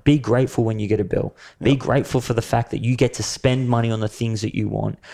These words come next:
Speaker 1: And that is the relationship with money that we all need to have. And that is something that I've only learned maybe in the last two years.
Speaker 2: And the only way to build that, though,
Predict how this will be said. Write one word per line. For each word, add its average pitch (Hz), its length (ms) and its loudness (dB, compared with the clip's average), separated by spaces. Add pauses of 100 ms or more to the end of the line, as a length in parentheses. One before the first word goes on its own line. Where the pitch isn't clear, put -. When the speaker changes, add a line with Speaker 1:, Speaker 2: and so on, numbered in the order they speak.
(160)
Speaker 1:
And 107 220 0
that 135 160 4
is 139 140 2
the 123 80 0
relationship 117 640 0
with 107 140 0
money 107 260 0
that 104 120 -2
we 107 100 2
all 104 120 0
need 101 140 0
to 98 80 0
have. 107 280 0
And 113 80 -2
that 143 140 0
is 156 80 -4
something 123 340 -2
that 110 140 2
I've 113 160 0
only 107 180 -2
learned 104 240 -2
maybe 107 200 -2
in 104 60 -4
the 104 80 -2
last 104 260 -2
two 104 140 -2
years. 104 380 -2 (100)
Speaker 2:
And 98 120 -4
the 113 60 0
only 127 140 2
way 120 140 2
to - 60 -2
build 127 380 -2
that, 104 200 0
though, 90 280 -2